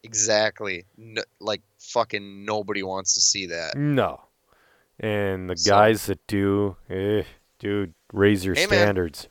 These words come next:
Speaker 2: Raise your
Speaker 1: Yeah,
Speaker 2: standards.
Speaker 1: ah, whatever. If there's a
Speaker 2: <laughs>
Speaker 1: market for it.
Speaker 2: Yeah, but they
Speaker 1: Let,
Speaker 2: shouldn't be
Speaker 1: let your freak
Speaker 2: sinking as low as us.
Speaker 1: freak flag fly.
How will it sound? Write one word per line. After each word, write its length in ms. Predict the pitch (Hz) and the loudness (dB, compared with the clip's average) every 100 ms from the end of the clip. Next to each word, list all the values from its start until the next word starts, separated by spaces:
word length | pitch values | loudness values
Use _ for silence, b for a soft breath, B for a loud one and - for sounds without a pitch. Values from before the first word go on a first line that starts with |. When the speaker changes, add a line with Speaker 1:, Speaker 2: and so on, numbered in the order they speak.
| - | 0
Speaker 2:
Raise 300 | 113 135 127 | 4 4 2
your 80 | 135 | -4
Speaker 1:
Yeah, 80 | |
Speaker 2:
standards. 600 | - 160 247 233 95 - - | 0 2 4 2 0 -4 -6
Speaker 1:
ah, 380 | 381 440 427 359 254 | 0 0 0 -4 -6
whatever. 460 | 165 104 82 82 | -6 -6 -12 -18
If 120 | - - | -6 4
there's 180 | 247 | 6
a 40 | 127 | 4
Speaker 2:
<laughs> 0 | |
Speaker 1:
market 380 | 120 117 - - | -2 -8 -12 -12
for 300 | 120 117 117 | -6 -2 -2
it. 120 | - b b b b b b - | -4 b b b b b b -8
Speaker 2:
Yeah, 440 | 92 101 107 110 | 0 4 8 8
but 180 | 95 104 | 6 4
they 60 | 101 | 2
Speaker 1:
Let, 80 | 98 | 2
Speaker 2:
shouldn't 240 | - 104 | 0 -2
be 60 | - | -2
Speaker 1:
let 60 | 95 | -8
your 60 | - 117 | -4 -4
freak 100 | 113 | -6
Speaker 2:
sinking 100 | 95 92 | -8 -8
as 100 | 87 | -8
low 280 | 87 90 | -6 -6
as 140 | 87 - | -8 -10
us. 100 | 82 | -8
Speaker 1:
freak 160 | 104 - - _ | -8 -10 -20 _
flag 600 | - - 110 110 107 117 _ | -20 -8 -4 -4 -6 -10 _
fly. 480 | - - 82 - | -20 -16 -16 -16